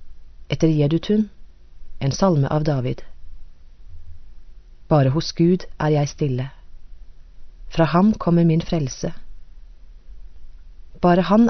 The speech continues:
er min klippe og min frelse, og mitt vern. Jeg skal ikke vakle. Hvor lenge kan dere alle gå løs på en mann for å slå ham i hjel? Han er jo en lutende vegg,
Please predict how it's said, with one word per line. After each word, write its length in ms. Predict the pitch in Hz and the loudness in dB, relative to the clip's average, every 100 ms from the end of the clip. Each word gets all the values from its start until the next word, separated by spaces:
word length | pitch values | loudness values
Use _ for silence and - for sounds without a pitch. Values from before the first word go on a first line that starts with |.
| 185 | 6
er 100 | 185 | 6
min 200 | 170 175 | 6 4
klippe 400 | 202 180 - 156 | 0 -2 -2 0
og 80 | 156 | 2
min 100 | 160 | 2
frelse, 480 | - 160 123 - 139 127 - - - - - | 2 0 -2 -4 -6 -6 -10 -14 -14 -12 -8
og 120 | - 135 | 0 0
mitt 180 | 147 139 | 0 0
vern. 380 | 147 170 147 127 - - - - - - - - - | 0 0 -2 -6 -12 -14 -16 -18 -18 -18 -14 -14 -4
Jeg 100 | 135 | -4
skal 220 | - 131 | -2 -2
ikke 180 | 139 170 | -2 -2
vakle. 360 | 165 - 127 127 - - - - - - - - - - - - - - - - - | -4 -4 -4 -4 -8 -14 -16 -14 -16 -16 -16 -14 -14 -14 -14 -12 -12 -14 -16 -12 2
Hvor 160 | 190 | 6
lenge 220 | 226 196 196 | 8 8 6
kan 180 | 180 170 | 4 6
dere 180 | 175 196 | 4 4
alle 240 | 170 160 | 4 4
gå 160 | 165 170 | 4 4
løs 300 | 165 147 - | 4 2 -2
på 160 | - 151 | -2 0
en 160 | 160 | 2
mann 240 | 143 147 147 127 - | 2 2 0 -2 -2
for 120 | 165 | -2
å 60 | 165 | 0
slå 180 | 151 143 | 0 2
ham 100 | 165 | 2
i 80 | 165 | 2
hjel? 260 | 175 190 - - - - - - - - - - - - - - - - | 2 0 -4 -12 -16 -18 -18 -16 -16 -18 -20 -18 -16 -16 -18 -20 -20 -6
Han 140 | 135 139 | 0 2
er 160 | 135 | 4
jo 80 | 147 | 4
en 120 | 160 165 | 4 4
lutende 480 | 170 - 139 151 | 4 2 0 2
vegg, 320 | 165 180 147 | 2 0 -4